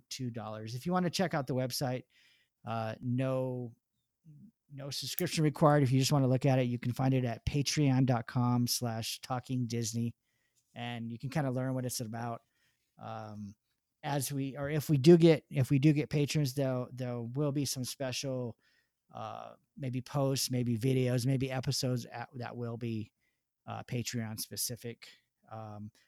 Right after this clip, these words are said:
but we'll, we'll, we'll always have the, have the free, <laughs> free, free version. We're not going away from that.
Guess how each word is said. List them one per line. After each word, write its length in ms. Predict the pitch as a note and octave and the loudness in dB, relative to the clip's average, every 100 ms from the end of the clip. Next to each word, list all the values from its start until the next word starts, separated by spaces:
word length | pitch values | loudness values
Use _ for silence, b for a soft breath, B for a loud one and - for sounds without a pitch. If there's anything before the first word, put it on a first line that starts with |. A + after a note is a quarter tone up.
| b | b
but 180 | D#3+ D3 | 2 4
we'll, 420 | C#3 D3+ C3+ G#2+ - | 4 6 4 0 -8
we'll, 320 | C#3 C#3+ C3+ | -4 -2 -2
we'll 140 | C3 | -2
always 340 | C3 C#3 C#3 - | 0 2 2 0
have 360 | C3 A#2 A2 | -2 -2 -6
the, 300 | A2 A2+ A2 - _ _ _ _ _ _ _ | -6 -6 -6 -10 _ _ _ _ _ _ _
have 240 | - B2+ A2+ | -12 -10 -10
the 100 | A#2+ | -12
free, 340 | - B2 B2 | -10 -2 -2
<laughs> 20 | |
free, 500 | - - - E3 C#3+ - | -2 -2 6 8 8 4
free 260 | - D3 B2+ | -2 2 4
version. 440 | A#2 A#2 A2 A#2 | 2 2 2 0
We're 100 | A#2 | 0
not 200 | A#2+ A2+ | -2 -2
going 160 | A#2 A2 | -2 -2
away 160 | G#2+ | -4
from 180 | - G#2 | -6 -6
that. 240 | G#2+ G2+ | -6 -8